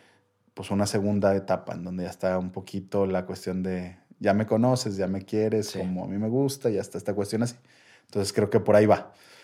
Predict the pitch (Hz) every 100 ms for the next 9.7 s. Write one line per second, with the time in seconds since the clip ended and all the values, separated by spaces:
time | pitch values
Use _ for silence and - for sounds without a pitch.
0 | _ _ _ _ 123 - 147 143 160 170
1 | 156 160 160 151 156 160 135 117 113 107
2 | - 107 104 95 107 110 127 127 135 151
3 | 123 113 123 117 - 92 90 90 - _
4 | _ _ _ _ _ _ 123 120 - 117
5 | 123 131 131 131 131 104 101 98 - -
6 | 123 117 117 110 110 107 101 92 92 104
7 | 113 90 92 90 - 98 98 101 107 110
8 | 101 90 - - 85 - 98 101 98 95
9 | 98 117 113 98 92 82